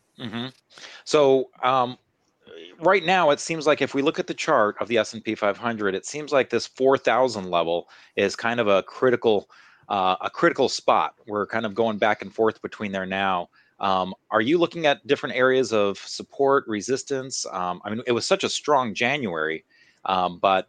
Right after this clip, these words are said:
February has kind of, uh, turned tail. Do you think this is a normal pullback,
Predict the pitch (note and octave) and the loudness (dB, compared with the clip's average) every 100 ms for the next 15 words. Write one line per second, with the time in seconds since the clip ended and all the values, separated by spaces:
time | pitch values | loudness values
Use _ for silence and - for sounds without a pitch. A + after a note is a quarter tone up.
0 | - C#3 C3+ A#2+ G#2 G2 G2 - - A#2 | 0 0 4 4 6 4 0 -6 -4 0
1 | A2 F#2+ - _ _ _ G#2 G2+ - - | 0 0 -6 _ _ _ -4 -4 -4 -6
2 | A#2 G#2 A#2+ B2 F2 - F2 - G#2 G#2 | -6 -4 0 2 0 -4 -10 -8 -8 -8
3 | F#2 F#2 F2 D#2+ D#2 - - - G2 F#2 | -8 -8 -8 -6 -8 -12 -10 -6 -6 -8
4 | - D#3+ E3 - F#3 | -2 0 2 2 0